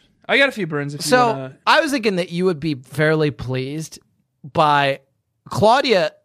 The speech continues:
Speaker 2: takes down Stacy in a way that you, even you, would never be able to. It's the ultimate takedown of Stacy. May I read it?
Speaker 1: Yes, please.
Speaker 2: "You are such a jealous liar,"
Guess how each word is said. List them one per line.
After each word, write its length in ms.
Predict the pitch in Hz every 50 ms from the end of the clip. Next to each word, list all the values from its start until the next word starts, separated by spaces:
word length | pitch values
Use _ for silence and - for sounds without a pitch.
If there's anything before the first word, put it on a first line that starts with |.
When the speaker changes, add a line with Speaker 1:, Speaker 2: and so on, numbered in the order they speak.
| _ _ _ _ -
Speaker 2:
takes 280 | - 180 208 214 196 -
down 260 | 226 196 185 175 156
Stacy 560 | - - - 160 156 180 175 - 147 139 120
in 100 | 110 123
a 60 | 131 131
way 180 | 135 139 135
that 180 | 123 131 120 -
you, 420 | 127 123 156 202 220 233 202 151 - -
even 300 | 226 240 220 220 156 127
you, 560 | 113 123 135 156 185 160 110 - - _ _ _ _ _ _ _ _ _ _ -
would 180 | 151 165 175 151
never 260 | 165 165 151 123 110
be 200 | - 117 110 104
able 240 | 95 87 - - -
to. 180 | - - - - _ _ _ _ -
It's 240 | 226 214 - -
the 160 | - 208 208 - - _ _ -
ultimate 520 | 208 214 208 208 - 175 135 127 101 - _ _ _ _
takedown 440 | - 185 185 165 - 151 131 117 110
of 60 | 107
Stacy. 360 | - - 139 117 110 - 113 101
May 200 | 113 143 160 156
I 40 |
read 260 | 139 131 120 123 123 -
it? 100 | - _ _ _ _ _ _
Speaker 1:
Yes, 200 | - 151 151 147
please. 260 | - 131 - - - _ _ _ _ _ _ _ _ _ _ _ _ _ _ _ _ _ _ -
Speaker 2:
"You 180 | 160 254 311
are 140 | 302 277 240
such 420 | - - - - 349 311 285 - 277
a 60 | 254
jealous 580 | 170 - - 320 311 285 269 269 247 - -
liar," 600 | 214 226 269 285 285 285 285 254 202 160 117 -